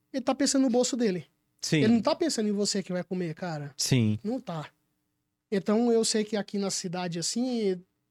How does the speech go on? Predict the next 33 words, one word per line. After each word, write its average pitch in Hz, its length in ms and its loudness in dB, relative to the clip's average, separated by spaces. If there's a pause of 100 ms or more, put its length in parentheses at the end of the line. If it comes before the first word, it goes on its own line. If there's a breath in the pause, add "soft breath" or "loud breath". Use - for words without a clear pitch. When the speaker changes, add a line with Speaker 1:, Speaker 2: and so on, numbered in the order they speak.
(300)
Speaker 1:
a 202 100 -2
gente 226 300 0
vive, 214 480 0
tem 214 160 -2
como 226 200 0
viver 226 280 2
bem. 175 280 -2 (360 soft breath)
Só 220 200 0
que 247 120 0
não 247 140 4
tem 277 200 2
como, 247 360 2
muito 233 440 2
como 247 220 0
você 254 240 0
viver 233 280 2
muito 226 420 2
naturalmente, 233 800 -2
Speaker 2:
Com 135 80 2
Speaker 1:
cara. 127 100 -2
Speaker 2:
saúde, 165 420 4
né? 135 160 2 (160 loud breath)
Speaker 1:
Que, - 80 -2
na 214 140 4
verdade, 208 360 2
a 214 40 0
gente, 208 260 -4
em 185 40 -4
vez 196 140 0
de 214 80 -4
andar 208 220 -2
pra 196 120 -8
frente, 208 500 -6